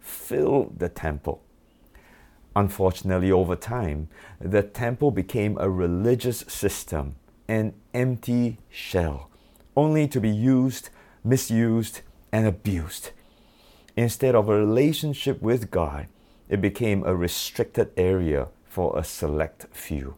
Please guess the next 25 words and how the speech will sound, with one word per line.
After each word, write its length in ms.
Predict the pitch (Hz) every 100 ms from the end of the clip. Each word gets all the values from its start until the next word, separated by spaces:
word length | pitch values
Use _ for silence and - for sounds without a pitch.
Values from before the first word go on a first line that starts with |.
| _ _ _ _ - - - -
The 100 | 104
Most 420 | 98 110 123 -
High 460 | - 104 73 65 - _ _ -
was 280 | 95 95
held 500 | - 104 92 85 76 - -
and 220 | 87 82
hidden 480 | - 110 95 65 64 - - -
in 140 | 104 95
the 100 | 80
most 420 | 80 85 80 - _
holy 360 | - 85 76 78
place. 500 | - 65 - - - _ _ _ _ _ _ _ - - - -
Even 320 | 175 175 175
worse, 380 | 185 - - - - _ -
the 120 | 110
temple 360 | - 107 117 143
system 440 | - 156 - 120
and 120 | 98
religion 500 | 92 95 147 104 95
became 500 | 92 92 107 95 95 - -
cultic 520 | - 80 90 85 71 - _ _ -
and 300 | 98 98 -
superstitious, 840 | - 87 82 - 156 - - - _ - - _
idolatrous 840 | 117 120 110 98 113 - - 82 -
even 320 | 82 73